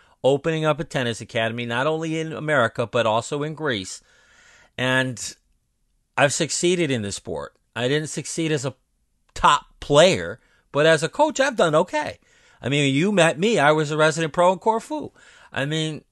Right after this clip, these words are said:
but when you look at these things, Arthur, one of the things he told me was when he asked me, "What do you think your main responsibility is as a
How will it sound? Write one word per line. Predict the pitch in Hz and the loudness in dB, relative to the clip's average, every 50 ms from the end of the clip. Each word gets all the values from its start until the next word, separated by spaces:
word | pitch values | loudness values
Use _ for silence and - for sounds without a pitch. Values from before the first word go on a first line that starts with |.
| _ - | _ -10
but | 127 117 165 165 156 - _ _ _ _ _ _ _ - - _ _ _ | -2 0 2 2 2 0 _ _ _ _ _ _ _ -20 -20 _ _ _
when | - 147 156 165 | -6 -6 -4 -4
you | 160 165 151 | -4 -4 -2
look | 147 156 202 233 - 269 | 0 0 0 0 0 -4
at | 233 - | -6 -4
these | - 143 131 123 - | -4 -4 -4 -4 -4
things, | - 214 214 202 175 156 - - _ _ _ - - _ _ - | -6 -4 -4 -4 -6 -10 -12 -16 _ _ _ -20 -20 _ _ 0
Arthur, | - 170 170 170 170 - 269 254 240 220 - - _ _ _ _ _ _ _ | 2 4 4 2 0 -2 -2 0 0 0 -2 -4 _ _ _ _ _ _ _
one | - 147 147 196 226 269 | -12 -6 -4 -4 -2 -2
of | 294 | -4
the | 285 254 | -6 -6
things | - 240 226 208 165 | -4 -4 -4 -4 -6
he | - 202 175 | -8 -10 -10
told | - - - - - - 196 190 185 180 151 110 95 | -12 -14 -16 -14 -6 -2 0 0 0 0 -4 -8 -12
me | 95 82 85 82 - _ _ _ _ _ _ _ _ _ _ - | -14 -12 -12 -14 -16 _ _ _ _ _ _ _ _ _ _ -8
was | 120 131 135 131 135 - _ _ _ _ | -6 -4 -4 -4 -6 -10 _ _ _ _
when | - 127 139 143 | -6 -4 -4 -2
he | 147 175 170 | -2 -2 0
asked | 160 170 170 170 - - | 0 0 0 -2 -2 -6
me, | 139 131 | -6 -4
"What | 123 143 175 | -2 -2 -2
do | 214 | -2
you | 262 269 | -4 -6
think | - - 220 202 170 - | -4 -4 -6 -6 -6 -6
your | 180 160 139 | -6 -4 -4
main | 127 120 120 120 123 131 139 147 147 | -4 -4 -4 -2 -2 -2 -4 -4 -6
responsibility | 139 131 - - - - 123 131 131 127 - - - 107 92 104 113 113 113 117 113 117 | -6 -8 -8 -8 -4 0 0 2 0 0 -4 -6 -12 -10 -6 -4 -2 0 0 0 -2 -4
is | 113 - 98 104 104 107 101 | -6 -6 -4 -4 -4 -4 -4
as | 110 104 101 92 - | -4 -4 -4 -6 -8
a | 95 92 92 | -10 -10 -12